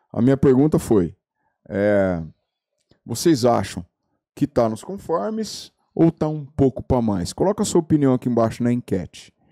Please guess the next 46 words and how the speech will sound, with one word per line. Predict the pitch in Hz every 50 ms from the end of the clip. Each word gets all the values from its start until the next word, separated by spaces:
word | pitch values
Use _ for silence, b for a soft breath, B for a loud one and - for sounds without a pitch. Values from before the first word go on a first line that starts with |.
| _ _ _ _ _ _ _ _
Mas | - - 156 131 110
eu | 113
não | 113 123
falei, | - - 220 233 147 143 131
né? | 110 104 101 - _ _ _ _ _ _ _
Metade | - 104 107 101 - 110 107 101
da | 98
bunda | 90 104 104 101 98
de | 98
fora. | 92 - - 87 87 b b b b b b _
Falei, | - 135 127 117
"Ó, | 95 87
o | 87 _ _ _ _ _ _
que | - 120
que | - -
vocês | 196 185 147 135
acham | 131 127 127 - -
da, | 123 117 107 95 - - _ _
da | - 113 110
roupa | 104 117 123 - - 113
dela, | 104 98 92 87 87 85 90
né? | 95 107 123 135 _ _ _ _ _ _ _ _ _ _ _
O | -
que | - -
que | -
vocês | - 135 110 101
acham? | 95 92 -
Qual | - 123 127
que | - 151
é, | 127 -
qual | - 143 147
que | - -
é | 147
o |
ponto | 139 - 139 135 131 117
de | 117
vista | 110 117 107 -
de | 113 107
vocês?" | 104 107 101 - 92 92 101
Lembrando | 127 156 165 131 107 110 120 131 143
que | - -
muitas | 147 123 113 107 - 107 -
pessoas | - 110 - - 107 117 117
vão | 123 117
pra | 113 131
academia | - - 127 135 135 131 131 143 165 202